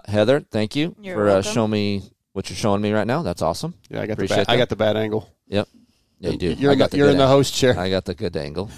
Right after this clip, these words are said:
Speaker 1: I am the host. I should get down.
Speaker 3: I mean, uh, to be honest, there's no bad angle on your
Speaker 1: And
Speaker 3: wife.
Speaker 1: if you have a, a wife that it's Sunday and, you know, they wear boy shorts around, that's the, that's the most favorite time for a guy. Boy shorts.
Speaker 3: Boy shorts are good.
Speaker 1: No bra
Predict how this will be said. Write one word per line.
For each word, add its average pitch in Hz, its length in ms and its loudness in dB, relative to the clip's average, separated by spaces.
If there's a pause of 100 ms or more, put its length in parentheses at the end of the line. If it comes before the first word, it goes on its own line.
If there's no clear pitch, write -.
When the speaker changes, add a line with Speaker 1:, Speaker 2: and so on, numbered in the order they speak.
(140)
Speaker 1:
I 95 100 -4
am 101 100 0
the 107 80 0
host. 95 260 0
I 85 60 0
should 98 220 -2
get 90 140 -10
down. 90 320 -4
Speaker 3:
I 170 60 4
mean, 170 180 6
uh, 165 220 0
to 170 100 2
be 190 100 6
honest, 120 380 4 (460)
there's 120 200 -2
no 113 100 0
bad 107 200 0
angle 107 260 -4
on 104 100 -4
your 113 120 -6
Speaker 1:
And 135 100 0
Speaker 3:
wife. - 120 -6
Speaker 1:
if 147 140 -2
you 190 100 2
have 208 180 4
a, 131 240 4
a 110 160 6
wife 95 420 0
that 92 180 -2 (520)
it's 98 140 -12
Sunday 98 400 0
and, 95 100 -2
you 95 60 -4
know, 92 120 -2
they 90 100 -2
wear 87 220 -2 (160)
boy 80 200 -4
shorts 80 380 -6
around, 78 300 -8
that's 123 180 -10
the, - 120 -16 (140)
that's - 180 -10
the 98 60 -10
most 82 200 -8
favorite 69 240 -12
time 67 200 -16
for - 180 -16
a - 60 -14
guy. - 220 -18 (760)
Boy 87 140 -8
shorts. - 480 -8
Speaker 3:
Boy 110 180 -12
shorts - 240 -10
are - 40 -12
good. - 80 -4
Speaker 1:
No 107 160 4
bra 87 440 0